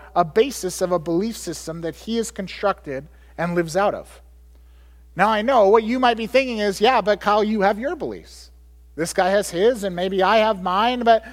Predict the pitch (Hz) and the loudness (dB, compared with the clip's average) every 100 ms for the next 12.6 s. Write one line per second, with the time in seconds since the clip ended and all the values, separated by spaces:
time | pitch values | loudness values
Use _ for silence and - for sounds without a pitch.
0 | - 185 226 254 214 254 196 196 226 254 | -4 2 2 2 0 2 4 2 0 0
1 | 202 170 180 - 190 190 185 185 180 - | 2 2 0 -2 0 2 0 0 -2 -4
2 | 269 151 - - - - - - - - | -6 -6 -12 -20 -20 -20 -20 -20 -20 -20
3 | - - - 254 302 277 330 247 359 392 | -20 -10 0 2 2 0 -4 -4 -8 -6
4 | 370 277 233 226 226 - - - 214 220 | 0 2 6 6 4 -2 -18 0 2 4
5 | 185 170 190 233 226 180 - 196 226 226 | 2 0 0 0 -4 -8 -8 -6 -4 -4
6 | 220 226 233 233 240 262 240 202 196 233 | -6 -8 -6 -2 2 2 4 4 4 4
7 | 220 185 208 208 185 180 208 - - 175 | 2 0 -4 0 0 2 0 -2 -10 -2
8 | 160 165 165 180 175 - 202 220 220 202 | 0 0 0 -2 -2 -2 -2 -2 2 2
9 | 202 180 175 175 170 180 170 165 190 190 | 2 0 0 0 -2 -4 -6 -6 -8 -8
10 | 139 135 143 208 277 277 202 226 247 247 | -12 -12 -6 -2 -2 0 2 4 4 2
11 | 214 220 208 - 220 196 208 202 - - | -2 -10 -8 -6 -6 -6 -8 -12 -16 -20
12 | - 214 214 208 208 | -6 -2 -2 -2 -2